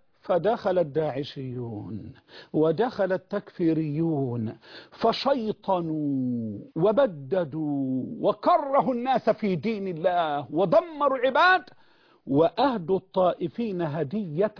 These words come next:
من ذهب وجعلوهم يتمكنون من أعناق الناس فيما رأينا الآن. بسبب مين؟ بسبب التكفيريين. بسبب مين؟ الإسلام السياسي القذر. بسبب مين؟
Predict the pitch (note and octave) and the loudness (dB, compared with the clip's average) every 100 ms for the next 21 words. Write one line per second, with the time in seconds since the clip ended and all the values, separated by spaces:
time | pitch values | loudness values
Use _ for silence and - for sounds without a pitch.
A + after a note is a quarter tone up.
0 | F#3 E3 D#3+ F#3+ G3 D#3+ G#2+ D4+ - - | -2 -2 -2 0 0 -2 -4 -4 -2 -2
1 | - _ - - - _ _ _ - D3 | -6 _ -16 -16 -18 _ _ _ -4 0
2 | D3 E3 G3+ F3 D#3 D#3 D3 C#3+ D#3+ F3+ | 0 0 0 0 0 -2 -4 -4 -4 -2
3 | E3+ D#3 D3+ - C#3+ E3 - D3+ C#3+ F3+ | 0 -2 -2 -4 -2 -2 -2 -4 -2 0
4 | G3+ - _ _ _ _ G3+ D#3+ C#3+ D3 | -2 -4 _ _ _ _ -2 0 0 0
5 | D#3+ B2+ A2 B2 G#2+ F2 - _ - - | 0 -2 -2 -4 -4 -6 -14 _ -20 -20
6 | - - - - G3+ D#3+ A#3 A#3+ - _ | -20 -20 -4 0 2 2 0 -2 -4 _
7 | E3+ D3 B2+ - - - B2+ A#2+ D#3+ A#2+ | -10 -8 -8 -10 -10 -8 -8 -6 -4 -4
8 | G#2 - A3+ F#3 G3+ C#4+ F3 - E3 - | -8 -2 2 2 2 -2 -2 -8 -10 -6
9 | A3+ G3+ - F3 A#3 - D3 - - A3+ | -4 -4 -4 -2 -2 -2 -6 -6 -6 -2
10 | A3 D3+ A2+ - _ F3 A#3 C4+ F3+ G#3+ | -2 -2 -6 -16 _ -2 2 2 0 0
11 | F4 D4+ | 2 2